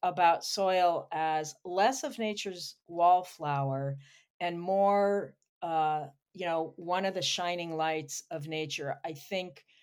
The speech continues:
we then can begin to treat it differently and see it differently. So,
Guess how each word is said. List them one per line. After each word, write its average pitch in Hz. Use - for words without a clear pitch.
we 170
then 175
can 180
begin 165
to 156
treat 202
it 175
differently 151
and 147
see 151
it 139
differently. 139
So, 143